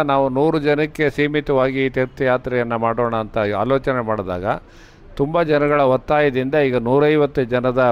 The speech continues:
ಒಂದು ತೀರ್ಥಯಾತ್ರೆಯನ್ನು ನಾವು ಮಾಡ್ತಾಯಿದ್ದೀವಿ. ಈ ತೀರ್ಥಯಾತ್ರೆಯ ಒಂದು ನೇತೃತ್ವವನ್ನು ಶ್ರೀರಂಗಪಟ್ಟಣದ ವೇದ ಬ್ರಹ್ಮಶ್ರೀ ಭಾನುಪ್ರಕಾಶ್ ಶರ್ಮಾ ಅವರು ವಹಿಸಿದ್ದಾರೆ. ಅವರ ಜೊತೆಗೆ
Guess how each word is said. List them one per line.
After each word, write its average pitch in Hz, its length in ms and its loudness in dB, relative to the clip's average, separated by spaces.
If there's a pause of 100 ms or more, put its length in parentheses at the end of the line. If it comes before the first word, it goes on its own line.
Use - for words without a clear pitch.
(100)
ಒಂದು 113 180 -2
ತೀರ್ಥಯಾತ್ರೆಯನ್ನು 113 920 -2
ನಾವು 101 160 -6
ಮಾಡ್ತಾಯಿದ್ದೀವಿ. 107 640 -4 (340)
ಈ 143 120 -4
ತೀರ್ಥಯಾತ್ರೆಯ 147 960 0 (180)
ಒಂದು 127 180 -2
ನೇತೃತ್ವವನ್ನು 139 840 -2 (640)
ಶ್ರೀರಂಗಪಟ್ಟಣದ 139 840 0 (240)
ವೇದ 131 260 0
ಬ್ರಹ್ಮಶ್ರೀ 131 680 -2
ಭಾನುಪ್ರಕಾಶ್ 127 800 0
ಶರ್ಮಾ 120 320 -2
ಅವರು 113 340 2
ವಹಿಸಿದ್ದಾರೆ. 107 560 -2 (120)
ಅವರ 131 200 2
ಜೊತೆಗೆ 139 440 0